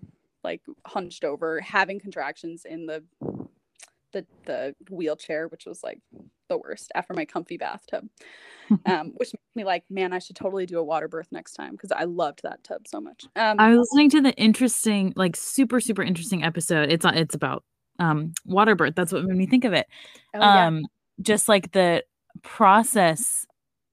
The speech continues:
Speaker 2: that your body undergoes when you're in or near water, it's, it's such a source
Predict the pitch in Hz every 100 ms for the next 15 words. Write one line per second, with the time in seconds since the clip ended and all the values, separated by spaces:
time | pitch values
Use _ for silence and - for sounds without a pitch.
0 | 175 190 - 180 165 160 165 175 170 170
1 | 160 160 165 170 170 165 156 - 165 165
2 | 160 175 - 175 165 156 147 147 160 -
3 | 160 147 151 185 269 285 _ _ _ _
4 | _ - 175 - - - - _ _ _
5 | - 185 165 - - - - _ _ _
6 | - - - - 180 180 - - 190 -
7 | 185 160 165